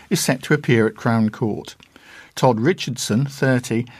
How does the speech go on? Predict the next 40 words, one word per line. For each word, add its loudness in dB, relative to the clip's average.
is 0
accused 4
of -2
driving 4
a 0
B 2
M 2
W 2
X -2
six -4
on 2
Bromwich 2
Road 2
dangerously 0
and 0
while 6
on 2
drugs, 0
injuring 2
three 2
people 0
in 0
a 0
crash -2
on 0
Bromwich 0
Road. -8
Richardson 2
of 0
Sapphire 0
Crescent, 0
Worcester, 0
is -2
set -2
to -4
appear 2
at -4
Worcester -2
Crown 2
Court 2